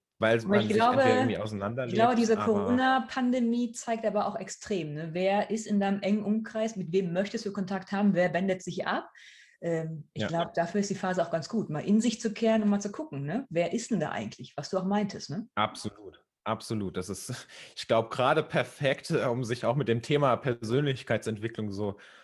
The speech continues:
Speaker 1: auseinanderzusetzen, wo, jetzt, wo ja, Gott sei Dank, wir kommen jetzt immer mehr raus, also jetzt die Lockerung, bitte <laughs> weiter so. Aber grad so, äh, als es jetzt noch vor ein paar Monaten so extrem war, ähm,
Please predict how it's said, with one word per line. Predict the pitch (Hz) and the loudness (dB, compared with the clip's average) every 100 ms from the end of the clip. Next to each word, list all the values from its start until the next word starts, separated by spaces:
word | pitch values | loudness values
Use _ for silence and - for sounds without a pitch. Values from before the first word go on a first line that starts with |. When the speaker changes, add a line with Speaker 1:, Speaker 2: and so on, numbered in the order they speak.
| _ | _
Speaker 1:
auseinanderzusetzen, | - 113 104 117 107 110 101 110 - 117 107 | 0 2 2 2 0 -2 -2 -2 -2 -6 -6
wo, | - | -2
jetzt, | 113 117 120 | -2 -2 -2
wo | 113 113 | 2 2
ja, | 107 - - - _ _ | 2 -2 -14 -20 _ _
Gott | 147 165 | 2 6
sei | 165 | 6
Dank, | 135 165 143 | 6 6 4
wir | |
kommen | 117 156 175 | 4 4 4
jetzt | 165 | 4
immer | - 165 | 2 2
mehr | 135 127 | 4 4
raus, | 110 123 160 175 | 4 6 6 4
also | 113 117 113 | 2 0 2
jetzt | 113 - 107 92 | 0 -2 -8 -6
die | 110 | 0
Lockerung, | 110 123 - 160 151 151 165 165 _ - | 2 2 4 0 2 0 -2 -4 _ -2
bitte | - 165 139 131 135 | 2 6 8 8 6
<laughs> | |
weiter | 156 135 160 185 185 | 4 6 4 4 0
so. | 160 180 196 220 - - - - - | 0 0 0 -2 -10 -14 -12 -8 2
Aber | 135 135 | 6 6
grad | 131 135 160 - | 4 2 2 4
so, | 147 | 4
äh, | 113 135 127 123 - | 6 6 6 4 2
als | 131 123 | 2 2
es | 120 - | 0 -2
jetzt | 120 - - | -2 -4 -4
noch | 117 | -4
vor | - 113 | 0 0
ein | 101 | 2
paar | 131 | 2
Monaten | 160 147 131 117 | 4 4 2 0
so | 110 | -2
extrem | 80 - - - 127 143 | -4 -6 -12 -6 -4 -2
war, | 104 107 139 - - - _ - | -2 -2 -4 -10 -20 -20 _ -2
ähm, | 120 110 104 113 | 0 0 -2 -6